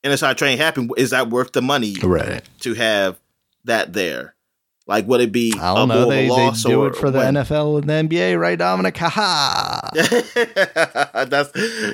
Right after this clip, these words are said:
Speaker 1: yeah, yeah. <laughs> I know. But man, like, they, now I know, I know they do bets on, um, I mean, not everywhere, but people do bets on, like, um,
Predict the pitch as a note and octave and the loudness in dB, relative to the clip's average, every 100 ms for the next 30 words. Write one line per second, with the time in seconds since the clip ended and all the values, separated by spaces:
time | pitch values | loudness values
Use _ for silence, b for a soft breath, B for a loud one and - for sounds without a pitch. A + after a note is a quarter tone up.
0 | A#2+ B2 G#2 G2 F#2+ A2 G#2+ G2+ G2+ - | -2 0 2 0 -2 0 2 2 2 -2
1 | - C3+ - D#3 A2+ G#2 G2+ b b b | -6 -8 -2 0 0 -2 -4 b b b
2 | _ _ _ _ _ _ D3 C3 E3+ E3 | _ _ _ _ _ _ -4 0 2 2
3 | B2+ - - G3 G3+ - - A#3+ A3 A#3+ | 0 -6 -4 -2 -2 -8 -2 -2 0 0
4 | B3+ C#4+ C4+ A#3 F4+ E4+ G#3+ C3 A2+ F3 | 2 0 0 0 2 2 0 -2 -2 -2
5 | - - - D#3 D3 C#3 B2 B2+ A#2+ B2 | 0 -2 0 0 2 2 2 2 2 0
6 | G#2 - _ _ - D#3 E3 B2+ B2 G#2 | -6 -12 _ _ -2 2 2 2 0 2
7 | G2 F#2+ F#2+ F#2+ - _ _ _ _ _ | 0 0 0 -2 -2 _ _ _ _ _
8 | _ - G#3+ F3+ D3 D3+ C3 C3+ - - | _ -6 -2 0 0 0 0 -2 -2 -2
9 | B2 A2+ F2+ F#2 - F2+ F2 E2 F2+ | 0 0 0 -2 -2 -4 -4 -6 -12